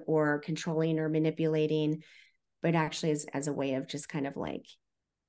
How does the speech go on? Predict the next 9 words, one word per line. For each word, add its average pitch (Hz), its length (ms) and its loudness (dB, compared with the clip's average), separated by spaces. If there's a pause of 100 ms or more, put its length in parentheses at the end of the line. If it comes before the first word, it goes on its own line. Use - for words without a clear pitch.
(840)
building 170 380 4
more 147 160 0
understanding 170 960 4
and 151 400 2
connection. 175 840 -2
I 156 40 -4
mean, 156 160 2
you 170 100 2
can 170 400 0